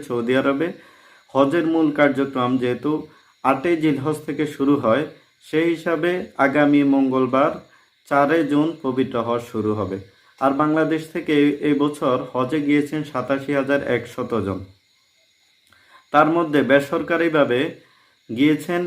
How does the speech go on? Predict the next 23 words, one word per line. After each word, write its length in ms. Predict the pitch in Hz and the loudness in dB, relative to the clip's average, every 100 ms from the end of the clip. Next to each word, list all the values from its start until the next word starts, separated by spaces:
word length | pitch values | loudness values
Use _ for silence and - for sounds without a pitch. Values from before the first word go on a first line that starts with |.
| - | -2
একাশি 460 | 143 139 156 151 160 | 0 0 0 -2 -2
হাজার 260 | 165 156 156 | -2 0 2
নয়শো, 480 | 135 131 135 - 170 - - | 2 2 -2 -4 -6 -6 -6
আর 140 | 123 - | -6 -4
সরকারিভাবে 640 | 135 131 143 143 147 143 143 | -4 -4 -2 0 0 0 0
গিয়েছেন 460 | 135 131 131 - 165 185 - _ _ | 2 0 0 -4 -10 -10 -20 _ _
পাঁচ 180 | 131 127 - | -4 -4 -4
হাজার 260 | 127 127 117 | -4 -2 0
দুইশত 420 | 110 110 113 110 107 | -2 -2 -6 -6 -4
জন। 140 | 98 98 - _ _ _ _ - | -4 -6 -12 _ _ _ _ -2
আর 120 | 139 | 2
আমাদের 360 | 147 156 160 165 | 2 2 0 0
ধর্ম 280 | 139 139 156 156 127 165 - _ _ 143 | 4 4 4 2 0 -2 -8 _ _ -2
মন্ত্রণালয়ের 760 | 147 147 147 143 139 135 120 110 | -2 0 2 2 2 2 0 -2
প্রধান 260 | 135 131 147 | -4 -2 0
উপদেষ্টা 560 | 143 143 127 139 - 160 180 - _ - | 0 -2 -4 -4 -4 -6 -8 -14 _ -4
ডক্টর 300 | 135 139 131 | -2 0 2
আফামা 420 | 127 127 151 151 | 2 0 -2 -2
খালেদ 420 | 147 139 127 127 135 - | 0 0 0 -2 -4 -4
এবছর 580 | 135 139 139 165 123 123 - _ _ - | -2 0 -2 0 0 -2 -8 _ _ -8
দুটি 340 | 113 147 147 165 | 0 2 2 2
হজ 240 | 139 135 - | 4 2 0
প্যাকেজ 300 | 139 135 | -4 -2